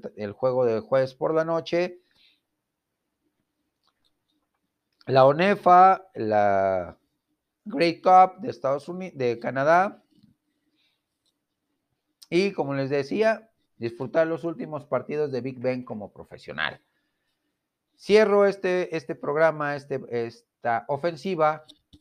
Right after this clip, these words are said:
con cordiales saludos para mi hermano Héctor Manuel Salinas, que me provee la información de todo lo referente al fútbol americano colegial de Estados Unidos,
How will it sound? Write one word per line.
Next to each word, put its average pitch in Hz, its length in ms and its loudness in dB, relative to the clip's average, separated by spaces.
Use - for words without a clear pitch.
con 135 180 -6
cordiales 170 460 0
saludos 175 480 0
para 135 180 -2
mi 131 100 -6
hermano 147 540 -6
Héctor 151 380 -4
Manuel 151 300 -6
Salinas, 160 560 -4
que 147 100 -8
me 127 140 -6
provee 127 400 -2
la 131 100 -2
información 120 720 -6
de 123 240 0
todo 185 260 4
lo 156 260 0
referente 135 540 -2
al 135 80 -2
fútbol 143 260 -4
americano 135 420 -6
colegial 123 380 -4
de 131 80 -2
Estados 127 320 -6
Unidos, 165 500 -4